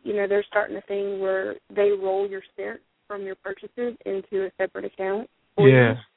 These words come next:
Speaker 1: you to kinda do that same thing, but I don't like to push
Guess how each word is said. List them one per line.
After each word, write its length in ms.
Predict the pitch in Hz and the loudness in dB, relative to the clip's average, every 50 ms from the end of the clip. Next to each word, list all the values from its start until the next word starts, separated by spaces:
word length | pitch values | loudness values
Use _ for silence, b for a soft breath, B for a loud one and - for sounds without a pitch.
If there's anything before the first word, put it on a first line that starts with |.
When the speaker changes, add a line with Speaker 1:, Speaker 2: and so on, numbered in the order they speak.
| _ _ _ _ _ _ _ _ _ _ _ _ _ _ _ _ - | _ _ _ _ _ _ _ _ _ _ _ _ _ _ _ _ -6
Speaker 1:
you 80 | 226 | -6
to 60 | 214 | -4
kinda 260 | - 220 208 202 202 196 | 0 0 0 0 0 0
do 160 | 196 202 202 | 0 0 0
that 180 | 190 190 - - _ | 0 -2 -4 -6 _
same 220 | - 196 196 196 190 | -6 -6 -4 -6 -6
thing, 480 | - - 190 190 196 208 220 233 226 202 | -6 -6 -6 -4 -4 -6 -6 -8 -6 -4
but 220 | - - 92 - - _ _ _ _ _ _ _ _ | -4 -4 -4 -4 -6 _ _ _ _ _ _ _ _
I 80 | - 101 | -10 -8
don't 280 | 104 - 214 110 - - _ _ _ _ | -6 -4 -4 -6 -6 -10 _ _ _ _
like 240 | - 208 196 196 - _ - - | -2 -2 -2 -2 -2 _ -6 -2
to 120 | 202 202 202 - | -2 -2 -2 -2
push 140 | - 196 | -6 -8